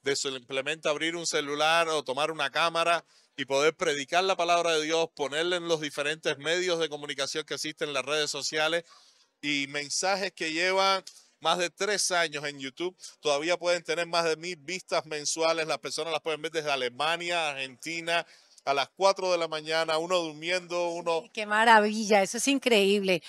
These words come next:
Speaker 2: Pastor, y cu-, cu-, dame el nombre de tu iglesia otra vez, que me pareció precioso.
Speaker 1: Iglesia Buenas Noticias.
Speaker 2: Buenas Noticias, iglesia en Canadá, ubicada en Toronto.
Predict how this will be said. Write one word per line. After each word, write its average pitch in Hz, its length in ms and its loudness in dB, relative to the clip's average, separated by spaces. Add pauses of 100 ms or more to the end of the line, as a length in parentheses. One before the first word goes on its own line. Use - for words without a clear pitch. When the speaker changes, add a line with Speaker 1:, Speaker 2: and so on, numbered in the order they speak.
(300)
Speaker 2:
Pastor, 339 440 12
y 349 100 2
cu-, - 280 -6
cu-, - 300 -6
dame 302 280 8
el 381 60 8
nombre 359 220 10
de 339 80 12
tu 302 120 2
iglesia 247 440 6
otra 254 220 8
vez, 233 180 8
que - 80 -4
me 226 140 4
pareció 220 340 -2
precioso. 269 460 -14 (160)
Speaker 1:
Iglesia 170 420 4
Buenas 160 340 2
Noticias. 123 800 -6
Speaker 2:
Buenas 311 460 10
Noticias, 254 840 4
iglesia 240 340 6
en 311 100 2
Canadá, 220 520 8
ubicada 285 560 8
en 277 100 6
Toronto. 190 480 8